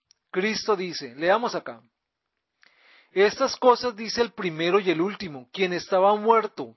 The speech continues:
pero está vivo. Conozco sus obras y tribulación y pobreza, pero son ricos". Todos los problemas y dificultades, recuerde lo que dijo Jesús,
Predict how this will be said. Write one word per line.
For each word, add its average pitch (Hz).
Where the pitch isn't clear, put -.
pero 160
está 160
vivo. 131
Conozco 190
sus 214
obras 226
y 214
tribulación 185
y 214
pobreza, 160
pero 147
son 185
ricos". 147
Todos 220
los 277
problemas 190
y 226
dificultades, 147
recuerde 220
lo 262
que 185
dijo 160
Jesús, 147